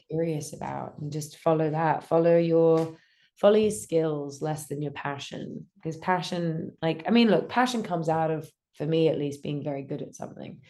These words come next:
So just follow your skills.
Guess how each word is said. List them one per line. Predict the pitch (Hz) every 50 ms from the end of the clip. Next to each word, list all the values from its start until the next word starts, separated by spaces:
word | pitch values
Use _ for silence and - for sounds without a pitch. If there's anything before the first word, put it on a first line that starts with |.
| _ - - - - - - 453 370 - - _ _ _ _
So | - - - 160 160 156 156 151 151 156 - - - - -
just | 170 165 - -
follow | 185 185 185 185
your | 180 175 170
skills. | 170 - - 151 143 143 135 131 135 143 147 - - -